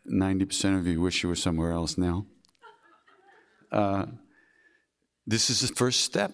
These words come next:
This is not a first step. This is, this is a part of the process that's going on in all of you, of trying to find out who you are, what life is about, and how to live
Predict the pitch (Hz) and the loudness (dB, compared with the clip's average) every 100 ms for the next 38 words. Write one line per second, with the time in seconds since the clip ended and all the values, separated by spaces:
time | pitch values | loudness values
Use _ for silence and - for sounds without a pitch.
0 | - 113 110 107 160 196 113 95 - 80 | -2 0 2 2 2 2 2 2 0 0
1 | - 107 120 - - 117 104 107 104 - | 0 0 0 0 0 0 2 2 2 0
2 | 107 113 110 107 - 101 - 113 117 104 | 0 0 -4 -4 -2 0 0 0 0 0
3 | - 101 107 110 113 117 127 165 110 80 | 0 2 2 2 0 0 0 0 -2 -4
4 | 73 - _ _ _ _ _ - - 107 | -6 -10 _ _ _ _ _ -8 -2 0
5 | 107 117 - 104 101 107 - - _ - | 2 0 0 0 0 -2 -4 -12 _ -4
6 | 101 107 98 85 90 98 95 90 95 95 | 0 2 0 0 -2 0 -2 0 -2 -2
7 | 101 104 92 98 101 92 107 107 95 123 | -2 -2 -2 -2 -2 -2 -2 -2 0 -2
8 | 127 | -2